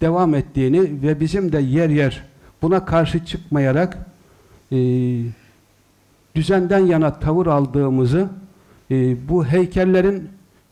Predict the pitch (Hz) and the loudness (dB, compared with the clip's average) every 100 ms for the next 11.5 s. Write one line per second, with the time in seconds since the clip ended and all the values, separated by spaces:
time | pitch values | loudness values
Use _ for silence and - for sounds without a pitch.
0 | - 123 151 226 196 175 175 170 175 170 | -12 -4 -2 -2 -2 -2 -4 -2 0 2
1 | 180 165 156 185 160 151 135 - - 135 | 2 0 2 0 0 0 -2 -4 -2 0
2 | 127 185 151 - - _ - - - 127 | 2 0 -4 -12 -20 _ -20 -12 -4 0
3 | 127 127 120 156 202 185 170 160 170 160 | 0 0 -2 -2 0 0 0 2 2 2
4 | 165 156 170 170 175 - 143 131 120 120 | 2 0 0 0 -2 -2 -4 -4 -4 -6
5 | - _ _ - 131 123 123 117 - 165 | -12 _ _ -10 -4 -2 -2 -4 -4 -4
6 | 165 165 175 160 165 - - - - 127 | 0 0 2 0 -4 -16 -20 -20 -6 -2
7 | 127 127 123 123 120 - 165 160 180 185 | 0 0 0 -2 -4 -4 -2 -2 -2 -4
8 | - 190 165 156 139 131 - - _ - | -8 -6 -2 0 0 -2 -4 -10 _ -20
9 | - 156 165 170 180 156 139 131 127 - | -6 -2 0 2 2 2 2 2 0 -4
10 | - _ _ _ - - 170 - 220 - | -14 _ _ _ -8 -4 -4 -2 -4 -4
11 | - 147 139 131 - | -2 0 0 0 -4